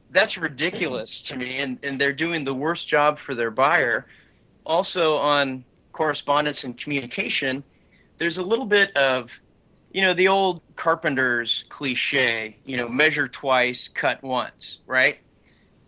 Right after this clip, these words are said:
It's the same way with real estate. You gotta understand there's so much to know that you can't just decipher from the listing. What are the sellers doing? What's their timeline? Where are they going? When do they have to be there?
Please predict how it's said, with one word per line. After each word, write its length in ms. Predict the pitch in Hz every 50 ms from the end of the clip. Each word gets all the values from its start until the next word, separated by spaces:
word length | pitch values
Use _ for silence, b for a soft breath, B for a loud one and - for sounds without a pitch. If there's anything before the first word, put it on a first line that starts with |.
| _ _ _
It's 120 | 190 -
the 80 | 220 196
same 280 | - - 247 247 226
way 180 | 208 214 226 214
with 200 | 180 147 135 -
real 220 | 180 220 240 208
estate. 420 | 151 - - - 131 127 139 156 -
You 100 | 156 165
gotta 260 | - 214 220 214 -
understand 680 | 160 180 185 190 - - - - 170 185 196 190 170 143
there's 140 | 143 143 -
so 500 | - - - - - 214 226 240 247 226
much 360 | 214 180 170 - - - -
to 240 | - - - 139 139
know 540 | 147 196 214 196 143 123 123 120 127 123 b b b b b b b
that 240 | - 135 165 170 156
you 120 | 151 160 160
can't 380 | - - 208 208 214 208 208
just 380 | 156 - 175 180 180 - - -
decipher 560 | 143 131 - - 160 156 170 165 - 160 143
from 320 | - - 143 139 131 127
the 80 | 120 120
listing. 520 | 139 170 220 - - - - 73 - - - _ b b b b b b b _
What 340 | - 135 120 120 131 139 143
are 80 | 156 160
the 100 | 156 160
sellers 460 | 160 - 185 175 175 190 196 190 -
doing? 440 | - 208 240 262 240 170 127 110 110
What's 220 | 113 120 - -
their 160 | - 147 156
timeline? 640 | 156 - 196 202 220 226 214 165 127 120 113 110 110
Where 240 | 113 120 123 135 143
are 60 | 156
they 160 | 160 180 185
going? 500 | 175 170 196 208 220 214 160 120 110 107
When 140 | 107 110 113
do 80 | 123 135
they 180 | 151 156 160
have 200 | 165 165 180 -
to 100 | - 190
be 200 | 175 202 220 240
there? 320 | 214 175 131 85 - -